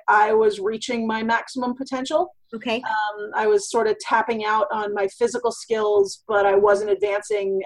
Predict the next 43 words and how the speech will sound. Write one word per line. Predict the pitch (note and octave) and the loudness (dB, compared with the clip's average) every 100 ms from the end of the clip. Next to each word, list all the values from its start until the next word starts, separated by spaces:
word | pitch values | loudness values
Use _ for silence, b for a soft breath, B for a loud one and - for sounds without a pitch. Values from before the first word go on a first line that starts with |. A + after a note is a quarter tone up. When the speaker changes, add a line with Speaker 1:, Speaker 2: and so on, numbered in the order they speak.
| F#3 | -4
Speaker 1:
as | F#3 | -4
far | G3+ F#3 | -2 0
as | F#3 F3 - | 0 -2 -2
outcome | G3 - A#3+ B3+ C4+ - | -2 0 -2 -2 -4 -4
was | A#3+ | -4
going. | A3+ B3 C#4+ E4+ _ b A3+ | 0 2 2 0 _ b -12
Speaker 2:
Okay. | C4+ A3 A3 C3 | -4 -4 -6 -4
Speaker 1:
So | E3+ G#3 G#3 G3 | 0 4 6 6
my | G#3+ G#3 | 4 0
coach | G3 A#3+ A#3 - | 2 0 -2 -2
at | A#3+ | -6
the | G#3 | -4
time | A3+ G#3 | -4 -2
recommended | G3+ G3 G3+ G3 G3 F#3+ | -2 -2 -4 -2 0 0
that | G3 F#3+ - | 0 0 0
I | G3 F#3+ | -2 -2
take | G3 F#3+ | -4 -4
a | |
sports | - - G3 | -6 -4 -4
psychology | G3+ F#3+ G3 G3+ G3 A3 | -2 -2 0 0 -2 -2
class | A#3 C4+ B3+ | 0 0 0
as | G#3 | -4
an | G3 | -4
undergrad, | G3 A3+ C4 E4 - - - | -4 -2 2 2 0 -14 -8
and | G3+ G3 | -4 -4
it | |
was | - | -4
Speaker 2:
Okay. | A3+ | -6
Speaker 1:
the | - | -6
first | G#3+ - | -6 -2
time, | A3+ A3 | -2 -2
first | A3 A#3+ A#3 | -2 -2 -2
introduction | A3+ G#3 G#3+ - | -8 -4 -4 -4
I | G3+ | -4
had | F#3+ | -2
ever | F#3+ F#3 | 0 0
had | A3+ A3+ | 0 0
to | |
sports | C4+ C#4 C4 - | -4 -2 -2 2
psych. | C#4+ D4 _ b b b b - | 0 0 _ b b b b -10
And | G#3 G3+ G3 - | -6 -4 -4 0
I | G#3 | 2
was | G#3 G3 F#3+ | 6 4 4